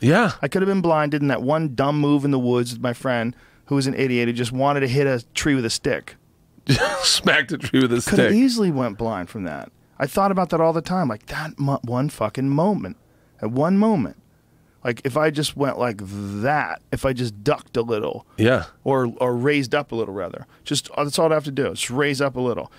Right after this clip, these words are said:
Speaker 2: And it would have went from here to here. All I had to do was move. Ooh, that's terrifying.
Speaker 1: Yeah.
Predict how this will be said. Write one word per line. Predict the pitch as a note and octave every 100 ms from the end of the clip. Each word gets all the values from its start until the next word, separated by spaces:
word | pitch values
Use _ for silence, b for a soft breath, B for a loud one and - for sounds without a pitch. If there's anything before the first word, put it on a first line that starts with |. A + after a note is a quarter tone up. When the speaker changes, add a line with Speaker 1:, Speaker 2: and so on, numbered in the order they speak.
| b
Speaker 2:
And | B2
it |
would | B2 B2
have | A#2+
went | A2+
from | - G#2+
here | D#3 E3 E3 D#3+ -
to | B2+
here. | A#2+ F#2+ D#2 - b b b -
All | D#3
I |
had | F3+
to | F#3
do | F#3+
was | D#3+
move. | C#3+ C#3 D#2+ - - _ _ _
Ooh, | G#3+ D#3+ B B B B B B B -
that's | F3+
terrifying. | - A#3+ D#4+ - F#2 C2+ - _ _
Speaker 1:
Yeah. | - G#2+ G#2+